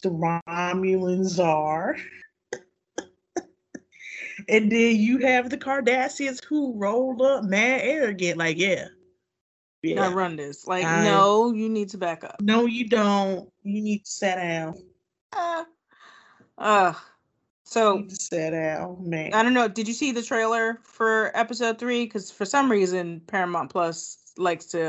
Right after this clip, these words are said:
Speaker 2: uh, eliminate that at the end of the episode, which is disrespectful. But anyway, thank you, YouTube.
Speaker 1: So dis-, so
Speaker 2: Um,
Speaker 1: disrespectful to fans.
Speaker 2: episode
Speaker 1: I'm
Speaker 2: three,
Speaker 1: like,
Speaker 2: I
Speaker 1: "Y'all."
Speaker 2: believe, is gonna be called "Choose to Live," and we see the Qowat Milat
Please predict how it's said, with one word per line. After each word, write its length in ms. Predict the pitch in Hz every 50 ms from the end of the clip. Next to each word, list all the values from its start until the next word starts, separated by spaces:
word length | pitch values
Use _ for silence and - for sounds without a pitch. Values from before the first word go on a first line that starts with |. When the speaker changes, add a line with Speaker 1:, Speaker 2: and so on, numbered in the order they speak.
| 156 156
Speaker 2:
uh, 340 | 160 151 151 - - - - -
eliminate 500 | 160 165 180 185 196 196 196 196 190 190
that 140 | 208 196 190
at 120 | 190 185
the 120 | 180 170
end 140 | 180 185 180
of 60 | 170
the 60 | 170 175
episode, 480 | 175 - - 202 190 190 185 190 196
which 140 | 190 175 185
is 100 | 147 160
disrespectful. 680 | 170 170 - - 151 - 180 180 175 - - 180 - _ _ _ _ _ _ _ _ _ _
But 100 | - 196
anyway, 560 | 220 220 196 185 165 156 156 151 156 165 202 _ _ _ _ _ _ _ _
thank 180 | - 202 196 185
you, 240 | 196 196 185 180 175
YouTube. 260 | 175 - 185 180 180 185 196
Speaker 1:
So 200 | 247 226 208 190
dis-, 480 | 180 175 170 - - - - - _ _ _ _ _ _ _ _ _ -
so 220 | - - 269 262
Speaker 2:
Um, 60 | 240
Speaker 1:
disrespectful 1000 | 208 202 185 180 175 175 175 175 175 170 165 165 185 175 175 - - 165 160 156
to 80 | 165
fans. 300 | - - - 180 165 151
Speaker 2:
episode 520 | 190 220 214 226 - - 226 214 208 202 190
Speaker 1:
I'm 80 | 208
Speaker 2:
three, 300 | 208 214 220 220 202 220
Speaker 1:
like, 200 | 226 202 196 190 185
Speaker 2:
I 100 | 180 185
Speaker 1:
"Y'all." 120 | 202 220 240
Speaker 2:
believe, 360 | 190 185 190 190 196 190 190
is 220 | 185 180 180 - - _ -
gonna 200 | - 185 185 180
be 100 | 175 175
called 420 | - - 202 185 180 180 175 175
"Choose 520 | - - - 240 240 247 247 247 226 233
to 140 | - - 208
Live," 520 | 185 180 190 208 208 196 180 170 165 151 165
and 160 | 160 165 165
we 60 | 175
see 480 | 175 - 196 185 180 180 175 175 170 165
the 140 | 165 165
Qowat 420 | 160 - - 190 190 196 196 - -
Milat 440 | 190 185 180 196 196 208 254 285